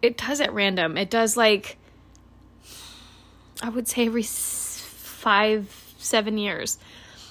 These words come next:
But, uh, I get down in the dumps about, uh, my father figure. Now, um, he is still alive. He's doing whatever he wants to do, but he hasn't been in my life actively ever since I was a kid.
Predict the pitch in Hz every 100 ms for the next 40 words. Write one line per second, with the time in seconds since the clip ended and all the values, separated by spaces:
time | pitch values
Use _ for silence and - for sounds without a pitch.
0 | - 233 247 233 247 233 202 220 208 226
1 | - - - 226 233 214 226 214 196 180
2 | 190 - 196 180 160 - - - - -
3 | _ - - - 214 208 202 208 202 208
4 | 233 220 - - - - - - - -
5 | - - - - - - _ - - -
6 | _ - - 269 233 233 233 226 226 220
7 | - 226 214 208 190 165 - 220 247 247
8 | 240 233 226 180 208 226 - - _ -
9 | 190 196 202 208 202 214 208 208 208 202
10 | 196 214 208 233 220 214 202 190 190 190
11 | 185 175 - 202 - - - - - -
12 | - - 220 202 196 190 - - - -